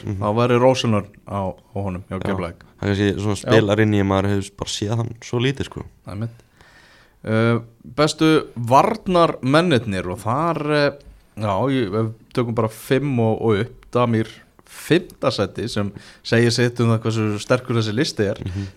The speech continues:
Speaker 2: Birkir Már Sævarsson í fjórða sæti, það er náttúrulega bakverðirnir líka með.
Speaker 1: Mhm.
Speaker 2: Oliver Ekroth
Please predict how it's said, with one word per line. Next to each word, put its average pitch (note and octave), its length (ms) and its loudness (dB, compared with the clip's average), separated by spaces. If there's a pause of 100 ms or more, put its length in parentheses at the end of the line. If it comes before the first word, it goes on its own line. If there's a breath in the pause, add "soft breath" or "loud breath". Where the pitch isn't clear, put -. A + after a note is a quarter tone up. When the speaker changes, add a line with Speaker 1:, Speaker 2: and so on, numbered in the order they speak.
Speaker 2:
Birkir C#3+ 260 2
Már C#3 80 4
Sævarsson C#3+ 640 4
í A#2 80 -2
fjórða D3+ 260 4
sæti, A2 220 -2
það F#2 60 -2
er G2 40 -4
náttúrulega B2 280 -4
bakverðirnir B2+ 800 0
líka B2+ 260 -2
með. G2 280 -4
Speaker 1:
Mhm. G2 220 -6 (300 loud breath)
Speaker 2:
Oliver C3 400 2
Ekroth - 760 -2